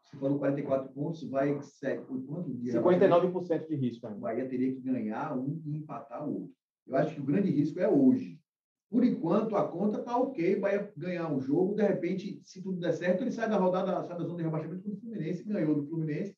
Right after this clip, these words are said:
Speaker 1: passaria o Atlético Paranaense ou passaria o Cuiabá se tiver um derrotado. Eu acho que se minimamente, pon-, se todo mundo pontuar hoje, o cenário do Bahia fica terrível, porque você vai precisando tirar quatro pontos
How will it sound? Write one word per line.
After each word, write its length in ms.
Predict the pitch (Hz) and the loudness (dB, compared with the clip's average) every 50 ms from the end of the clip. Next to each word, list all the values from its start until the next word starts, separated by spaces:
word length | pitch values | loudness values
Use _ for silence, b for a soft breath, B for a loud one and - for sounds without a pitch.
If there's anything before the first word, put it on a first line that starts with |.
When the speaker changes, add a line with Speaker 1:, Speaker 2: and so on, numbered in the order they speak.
| _ _ _ _ _ _ | _ _ _ _ _ _
Speaker 1:
passaria 320 | 156 151 147 147 143 143 | -4 -4 0 2 4 4
o 40 | 139 | 4
Atlético 280 | 131 131 139 135 - 131 | 4 4 2 0 0 0
Paranaense 460 | 131 127 120 117 113 135 143 143 147 | 0 0 0 0 0 2 2 2 0
ou 60 | - | 0
passaria 280 | 131 123 123 120 123 120 | -4 -6 -4 -2 -2 -2
o 60 | 113 | -2
Cuiabá 340 | 123 117 104 98 - 127 - | 0 -2 -2 0 0 0 0
se 80 | - - | -2 -4
tiver 160 | 113 107 117 | -6 -6 -4
um 80 | 117 120 | -2 -2
derrotado. 560 | 120 117 104 98 - 95 95 - - - - - _ _ _ _ _ _ _ _ _ _ _ _ _ - | -2 -4 -6 -8 -8 -6 -6 -6 -6 -6 -10 -14 _ _ _ _ _ _ _ _ _ _ _ _ _ -4
Eu 100 | 123 139 | 0 2
acho 180 | 165 180 - - | 2 2 0 0
que 140 | 190 175 | -2 -4
se 480 | 147 - - 190 190 190 185 - - - - _ _ _ - | -4 -2 -2 -4 -2 -2 -2 -4 -6 -10 -16 _ _ _ -6
minimamente, 680 | 160 165 208 277 294 302 294 262 - 160 160 156 - - - - | 0 4 4 4 4 4 2 2 2 2 2 0 0 -4 -6 -2
pon-, 280 | 233 285 294 - - - - | 0 0 0 0 -4 -10 -16
se 260 | - - 269 - - | -6 -2 -2 0 0
todo 240 | - 262 - 349 269 | 2 2 4 6 6
mundo 180 | 226 220 202 - | 4 4 4 2
pontuar 480 | - 220 214 - 185 151 - - - 110 | 0 0 0 0 0 0 0 0 0 0
hoje, 260 | 107 110 113 117 127 156 | 0 0 0 -2 -2 -6
o 720 | 180 - _ _ _ _ _ _ _ _ _ _ _ _ | -10 -18 _ _ _ _ _ _ _ _ _ _ _ _
cenário 260 | 143 139 151 156 160 | -2 0 2 2 4
do 40 | 147 | 4
Bahia 180 | 147 143 - | 2 2 2
fica 180 | - - 196 196 | 0 -4 -8 -8
terrível, 440 | - - 311 - 127 110 113 127 - | -6 -4 -2 -2 -2 -2 -2 -4 -6
porque 200 | - 156 156 151 | -4 -4 -2 -2
você 140 | 151 147 | -2 0
vai 180 | 143 151 151 151 | 0 0 0 0
precisando 360 | - - - - 147 147 143 139 | -4 -10 -14 -8 -4 -2 -2 0
tirar 320 | 139 135 131 127 - - | 0 0 0 0 0 0
quatro 340 | 151 - 180 - - - - | 0 -2 0 0 -2 -4 -4
pontos 420 | - 123 131 151 175 190 185 254 | -4 -4 -4 -2 -2 -2 -4 -6